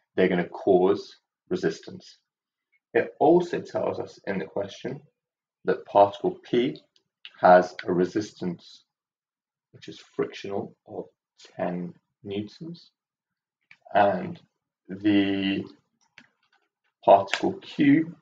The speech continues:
has a resistance of six newtons. So we have this here. Now,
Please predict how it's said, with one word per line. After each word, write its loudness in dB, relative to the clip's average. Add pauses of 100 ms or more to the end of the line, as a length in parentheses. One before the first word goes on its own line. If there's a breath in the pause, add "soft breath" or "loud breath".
has -2
a 6
resistance -2 (960)
of 4 (220)
six -10
newtons. -16 (2000)
So -16
we -8
have 2 (880)
this 2
here. 2
Now, 6